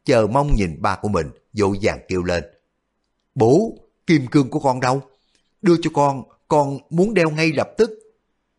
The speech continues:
An Thạch giơ tay tát một cái lên mặt của An Đông Ni.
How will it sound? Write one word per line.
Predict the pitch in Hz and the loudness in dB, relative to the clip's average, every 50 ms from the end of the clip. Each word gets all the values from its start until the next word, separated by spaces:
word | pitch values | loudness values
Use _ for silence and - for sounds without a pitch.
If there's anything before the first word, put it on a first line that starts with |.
| _ _ _ _ | _ _ _ _
An | - 123 117 104 95 - | -6 -6 -6 -6 -6 -6
Thạch | 95 87 82 - _ _ _ _ _ - | -6 -6 -6 -8 _ _ _ _ _ -6
giơ | 110 117 117 107 - - | 0 2 2 2 2 0
tay | 95 92 92 87 82 | -2 -2 -2 -4 -6
tát | - _ - 135 185 - - | -8 _ -8 -8 -6 -6 -8
một | 113 - | -10 -8
cái | - - 95 120 165 | -6 -4 -4 -4 -2
lên | 165 147 131 110 101 | 0 -2 -2 -2 -4
mặt | 95 87 - | -6 -6 -2
của | - 113 | -2 -2
An | 104 92 92 | 0 0 -2
Đông | 87 87 92 92 | -4 -4 -4 -2
Ni. | 95 90 82 | -4 -4 -4